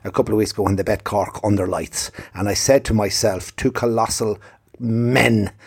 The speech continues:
standing in the tunnel. The stalwarts are back. The men that will rejuvenate and revive these boys. And O'Rourke in the middle of them. Oh my God, it's so exciting to see the Royals back, isn't it? Isn't it?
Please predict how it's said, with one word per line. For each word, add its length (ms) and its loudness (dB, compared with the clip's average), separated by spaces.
standing 500 -2
in 100 -2
the 80 -2
tunnel. 400 -4
The 100 -4
stalwarts 600 4
are 100 0
back. 420 -6
The 120 -4
men 480 2
that 180 -4
will 100 2
rejuvenate 680 0
and 120 -4
revive 600 0
these 240 -6
boys. 320 -4
And 140 -4
O'Rourke 540 4
in 80 -4
the 80 -4
middle 220 -4
of 40 -8
them. 140 -12
Oh 300 4
my 300 -4
God, 300 0
it's 120 -12
so 140 2
exciting 600 -2
to 100 -2
see 180 -6
the 160 0
Royals 400 0
back, 500 -6
isn't 260 -2
it? 240 4
Isn't 240 -2
it? 220 2